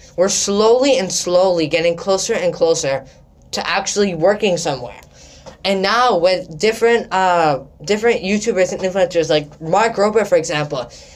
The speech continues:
he's creating machines that can automatically, uh, automatically collect trash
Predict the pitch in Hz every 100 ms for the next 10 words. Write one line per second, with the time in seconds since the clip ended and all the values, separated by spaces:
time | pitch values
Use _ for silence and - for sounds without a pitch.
0 | - - 254 302 - - 220 190 240 254
1 | 190 - - 220 185 147 - - - -
2 | 180 214 202 180 208 262 233 185 208 233
3 | 226 165 156 120 - - - - - -
4 | - 175 170 160 151 139 - 196 277 240
5 | 214 240 233 202 - 185 214 - - 196
6 | 196 170